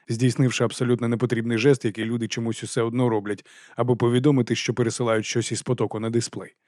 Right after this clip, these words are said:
То була стрічка повідомлення. Три слова: «Благаю, допоможи мені». Я переселив нас у новий номер ближче до аварійного виходу в іншій частині хостелу. Сексбот може очікувати на хакерську атаку, тому я зняв панель доступу,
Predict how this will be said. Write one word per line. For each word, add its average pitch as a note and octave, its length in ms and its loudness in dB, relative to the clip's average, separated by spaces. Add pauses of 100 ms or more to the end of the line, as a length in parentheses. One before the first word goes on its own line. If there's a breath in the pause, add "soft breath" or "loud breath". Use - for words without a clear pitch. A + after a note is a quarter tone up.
(420 soft breath)
То D3+ 100 4
була D3 200 8
стрічка C#3 340 2
повідомлення. B2 640 0 (400)
Три D#3 200 8
слова: G2 420 -2 (300)
«Благаю, C3+ 540 6 (120)
допоможи B2+ 560 0
мені». A2 280 -18 (2000 loud breath)
Я B2+ 140 8
переселив B2+ 520 4
нас A#2+ 280 2
у B2 60 -4
новий A#2+ 300 2
номер C3 380 4
ближче A#2+ 400 0
до B2 120 2
аварійного A#2 520 2
виходу C3 440 4 (220)
в - 140 -4
іншій C#3+ 340 4
частині A#2+ 460 0
хостелу. G2+ 480 -4 (520 soft breath)
Сексбот C3+ 520 6
може C3 260 6
очікувати B2+ 520 4
на A2+ 100 -2
хакерську A#2 460 0
атаку, B2 380 2
тому C3 220 0
я A#2 140 4
зняв A2+ 280 0
панель A#2 300 -2
доступу, A#2 540 0